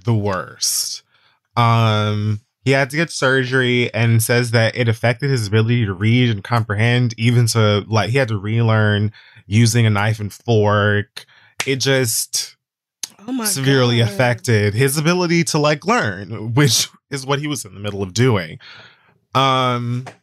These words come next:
Speaker 2: Right.
Speaker 1: so he had to actually take time off. It said,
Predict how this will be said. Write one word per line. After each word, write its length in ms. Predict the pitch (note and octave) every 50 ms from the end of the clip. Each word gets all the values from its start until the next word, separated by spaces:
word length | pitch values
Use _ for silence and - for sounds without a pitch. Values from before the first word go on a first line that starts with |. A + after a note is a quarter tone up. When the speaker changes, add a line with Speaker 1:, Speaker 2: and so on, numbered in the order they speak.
| _ _ _ _ _ -
Speaker 2:
Right. 300 | G#3+ G3+ F3 E3+ D3+ -
Speaker 1:
so 720 | - - F3 D#3+ D#3 D3+ D3 C#3+ C#3 C3+ C3+ C3 C3 A#2+ A#2 _ _ _ _ _ _ _ _ _ _ - - -
he 180 | - - E3+ E3+
had 200 | E3 D#3+ F#3+ D#3+
to 80 | F3 F3
actually 560 | D3 D3 - - D3 D3 C3+ C3 B2 A#2 F2+
take 260 | A2 - - A#2+ A2
time 260 | - - A2 G#2+ G#2 A2
off. 420 | A#2+ C#3 A#2 E2 - - - -
It 200 | F#2+ G2 G#2 G2+
said, 420 | - - A2+ G#2+ G#2 G2 F#2+ -